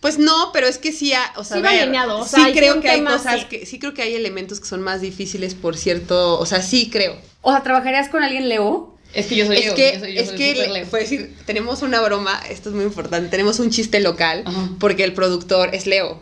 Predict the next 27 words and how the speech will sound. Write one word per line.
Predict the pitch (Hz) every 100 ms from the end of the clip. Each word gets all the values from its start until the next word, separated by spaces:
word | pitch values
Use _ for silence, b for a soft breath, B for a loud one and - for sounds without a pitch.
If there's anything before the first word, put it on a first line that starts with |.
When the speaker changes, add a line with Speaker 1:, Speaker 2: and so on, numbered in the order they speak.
| -
Speaker 1:
y | 196
decimos | 202 214 220
que | 208
es | 190
el, | 208 -
que | 196
con | 196 196
él | 196
tenemos | 202 190 202
suficiente, | 185 170 - 196 202 160
entonces | 185 196
decimos, | 208
"Ya | 233
Speaker 3:
Ajá. | 269
Speaker 1:
no | 185
puede | 233
entrar | 233 202 208
ningún | 208 202 202
Leo, | 185 190 202
porque | 180 185
ya | 185 208
Speaker 3:
Ajá. | 214
Speaker 1:
él | 233
cumple | 226 233 233
toda | 220 214
la | 214 180 -
cuota", | 202 202 147